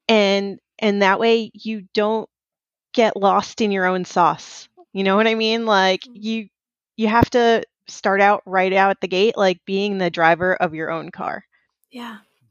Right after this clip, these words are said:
Speaker 2: I think this is such an important topic to be talking about, and you have such an important story, um, in your book and, you know,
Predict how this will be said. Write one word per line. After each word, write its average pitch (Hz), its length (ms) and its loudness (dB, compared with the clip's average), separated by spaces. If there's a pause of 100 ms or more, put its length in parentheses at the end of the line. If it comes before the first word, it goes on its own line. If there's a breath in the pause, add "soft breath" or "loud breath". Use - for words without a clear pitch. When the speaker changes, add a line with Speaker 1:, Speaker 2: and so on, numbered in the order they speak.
(440 loud breath)
Speaker 2:
I 254 100 0
think 247 440 -2
this 254 200 0
is 233 140 -2
such - 240 0
an 233 60 2
important 214 760 -4
topic 220 440 -2
to - 120 -8
be 220 440 -4
talking 214 440 0
about, 214 400 2
and 220 100 0
you 220 120 4
have 214 100 0
such 247 220 -2
an 226 80 -2
important 208 500 -4
story, 208 640 0 (320 loud breath)
um, 208 240 -6
in 311 120 2
your 302 200 0
book 254 320 2
and, 202 320 -2
you - 80 -8
know, 202 240 -6